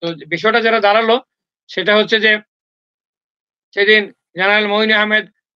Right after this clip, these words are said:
প্রণব মুখার্জির সাথে দেখা করেছিলেন, ছটা ঘোড়া এনেছিলেন, ইন্ডিয়ার সঙ্গে connection করেছিলেন, এবং সেদিন জেনারেল মঈন আহমেদ রকে দিয়ে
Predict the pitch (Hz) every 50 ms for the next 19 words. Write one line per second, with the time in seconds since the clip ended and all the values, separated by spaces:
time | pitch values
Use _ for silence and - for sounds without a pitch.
0 | _ _ _ _ _ _ _ _ _ 202 214 220 226 220 220 190 214 214 214 208
1 | 208 214 208 196 190 175 196 175 190 185 165 170 160 156 139 - _ _ _ _
2 | _ _ - - 196 196 202 220 208 175 202 220 220 214 208 202 180 175 180 175
3 | 160 135 - _ _ _ _ 180 196 208 214 226 220 226 233 226 196 208 214 226
4 | 208 226 226 202 208 190 165 170 175 165 147 - _ _ _ _ _ _ 170 185
5 | 202 226 214 180 - 220 214 233 240 233 214 214 220 220 226 220 214 220 220 220
6 | 226 226 226 226 196 185 - _ _ _ _ 147 160 185 220 240 226 - - 208
7 | 233 226 220 220 226